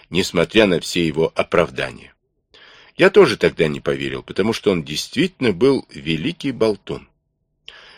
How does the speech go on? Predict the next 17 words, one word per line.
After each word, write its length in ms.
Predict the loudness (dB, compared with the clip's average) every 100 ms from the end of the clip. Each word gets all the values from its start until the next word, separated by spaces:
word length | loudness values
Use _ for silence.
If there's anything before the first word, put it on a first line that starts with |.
| -10
А 120 | -4 -2
теперь 280 | 4 6
я 100 | 6
думаю, 340 | 6 4 2 0
что 240 | -2 -2
тогда 520 | 2 2 4 4 4 0 _ _ _ 2
он 180 | 2 4
говорил 340 | 2 4 0
правду, 600 | 0 4 4 2 -6 -20 _ _ -20 -20 -20 -12
и 60 | -8
что 180 | -4
команде 460 | 4 6 6 2 2
было 240 | 4 4
известно 720 | 4 0 -4 2 2 2 0
и 260 | -4 -4 -6
без 280 | -2 -4 -4
нас, 480 | -8 -8 -10 -18